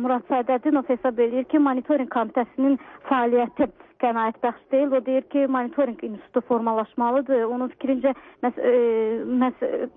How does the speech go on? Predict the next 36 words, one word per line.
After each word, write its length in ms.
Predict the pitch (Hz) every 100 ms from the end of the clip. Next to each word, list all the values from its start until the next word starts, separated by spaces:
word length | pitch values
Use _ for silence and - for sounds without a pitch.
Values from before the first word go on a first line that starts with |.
| -
deputatların 640 | 262 - - 254 254 294 - -
belə 220 | 262 262 262
reaksiya 320 | 254 247 277 247
verməsinə 400 | 233 247 254 247
səbəb 320 | 254 220 233
o 140 | 262 254
idi 160 | 233 247
ki, 200 | - 311 - - -
həm 160 | 277 277
mərzəkçilər 720 | 269 262 262 247 - 285 302 262 -
öz 100 | 233 202 -
fikirlərini 460 | - 226 233 220 -
kifayət 300 | - 226 -
qədər 160 | 226 226
çatdıra 300 | - - 247 220
bilmədilər 400 | 240 226 220 330 -
çıxış 320 | - 302 - -
zamanı. 380 | 202 196 202 - - -
Hətta 180 | 269 277
onun 160 | 277
belə 120 | 262 247
bir 80 | -
fikir 180 | 285 254
var 100 | 233
ki, 140 | 247
deyir, 220 | 240 262 254
sanki 320 | 254 254 262 - - -
bu 140 | 262 269 247
mərzəni 640 | 233 208 233 233 240 269 - -
hazırlayan 640 | - 226 208 226 240 254 269
bu 100 | 254
deputatlar 560 | 247 233 240 220 262 220
deyirdilər. 480 | 220 196 185 190 196 -
Sanki 240 | 240 269 247
Herkellə 440 | 262 - 240 240 220
Jivkova 280 | 240 233